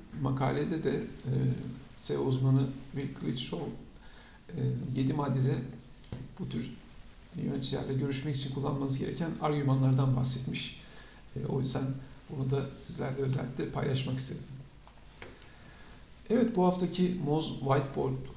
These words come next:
Friday'in konuğu, e, seo uzmanı Lily Ray'di. Lily Ray, e, E A T kavramını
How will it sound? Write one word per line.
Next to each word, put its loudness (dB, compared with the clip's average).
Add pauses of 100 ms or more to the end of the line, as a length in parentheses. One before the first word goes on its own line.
(100)
Friday'in 4
konuğu, 6 (340)
e, 0 (460)
seo 2
uzmanı 2 (200)
Lily 6
Ray'di. 4 (420)
Lily 4
Ray, 4
e, 0
E 6
A 4
T 2
kavramını 4